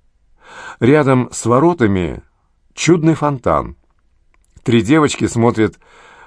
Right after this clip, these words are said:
на лягушку на берегу водоема. Правда, с воротами сочетается странно. Впрочем, французы вообще мастера странных сочетаний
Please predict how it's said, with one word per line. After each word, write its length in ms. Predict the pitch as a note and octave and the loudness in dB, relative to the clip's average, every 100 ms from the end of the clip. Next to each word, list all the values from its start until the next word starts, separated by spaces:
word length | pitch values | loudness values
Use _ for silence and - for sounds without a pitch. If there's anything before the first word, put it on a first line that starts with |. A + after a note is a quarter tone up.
| _ | _
на 120 | A#2+ | 0
лягушку 800 | B2 A#2+ A2 E3 - A#2 G2 F#2 | 4 2 2 0 0 0 0 0
на 120 | G#2+ A2 | -2 2
берегу 320 | A2+ G#2+ C3 | 2 2 0
водоема. 720 | B2 C3+ B2 F2 D#2 A1 - _ - - - - - | 0 -2 0 -2 -4 -8 -12 _ -20 -20 -20 -20 -2
Правда, 300 | C3 C3+ A#2 | 0 2 0
с 100 | - | 0
воротами 560 | C#3 E3 C3 A2+ G#2 E2+ | 2 2 2 2 2 0
сочетается 640 | A#2 F2+ F2 A#2 A#2 C3+ | -4 -8 -2 0 0 -4
странно. 760 | A#2 - C#3+ G#2 D#2 C#2 G#1 - _ _ _ - - - | -8 -2 0 0 -2 -6 -8 -16 _ _ _ -20 -20 -20
Впрочем, 600 | _ A2+ A#2+ A#2+ G#2+ G2 | _ 2 2 2 0 0
французы 500 | - A2+ G2+ A#2+ G2+ | -2 -4 0 -2 0
вообще 320 | A#2 B2 E3+ | -2 0 0
мастера 420 | A#2+ - A2 G2 | 0 -2 0 0
странных 460 | E2 - G#2+ F#2+ F2+ | -2 -2 -2 -2 -4
сочетаний 720 | G2+ F#2 F2 G2+ F#2 E2+ | -8 -8 -4 -2 -2 -4